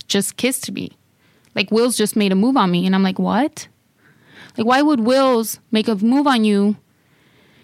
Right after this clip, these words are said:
if I told him, like, I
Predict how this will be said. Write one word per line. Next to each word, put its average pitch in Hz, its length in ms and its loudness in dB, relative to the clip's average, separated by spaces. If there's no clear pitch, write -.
if 220 140 -2
I 233 140 2
told 233 280 0
him, 202 440 0
like, 196 260 -2
I 208 240 2